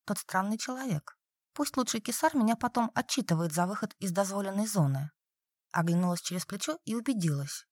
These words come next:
что мужчина по-прежнему идёт в мою сторону. Его напряжённый взгляд следил за каждым моим движением, и все сомнения ушли прочь. Я побежала.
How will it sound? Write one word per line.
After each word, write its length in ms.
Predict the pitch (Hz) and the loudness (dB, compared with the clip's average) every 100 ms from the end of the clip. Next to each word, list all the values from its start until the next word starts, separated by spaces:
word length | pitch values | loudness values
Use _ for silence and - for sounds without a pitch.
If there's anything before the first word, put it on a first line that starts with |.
| - | -16
что 240 | - 185 | -6 -2
мужчина 420 | 170 170 - 226 | 0 0 2 2
по-прежнему 640 | 269 277 - 196 220 254 262 | 2 0 0 0 2 2 2
идёт 280 | 226 175 180 | 0 0 0
в 40 | 196 | 0
мою 180 | 202 | 0
сторону. 560 | 226 - 220 160 143 147 _ _ | 0 0 4 4 2 -2 _ _
Его 240 | - 165 180 | 2 4 4
напряжённый 540 | 175 180 175 180 165 | 4 4 4 4 4
взгляд 280 | 175 180 240 | 2 2 0
следил 320 | - 180 185 | 0 -2 0
за 140 | 170 175 | 0 2
каждым 380 | 175 185 202 | 2 2 2
моим 240 | 214 220 214 | 2 0 0
движением, 640 | 214 240 214 165 147 151 - _ | 0 2 4 4 2 -4 -8 _
и 100 | 185 | -4
все 180 | - 180 | 0 2
сомнения 500 | 180 170 220 262 247 | 2 4 4 2 0
ушли 280 | 180 - 185 | -4 -4 -4
прочь. 420 | 180 170 143 - _ _ | 0 0 0 -6 _ _
Я 200 | 147 165 | 0 2
побежала. 600 | 240 226 175 135 131 131 | 2 0 2 0 -2 -10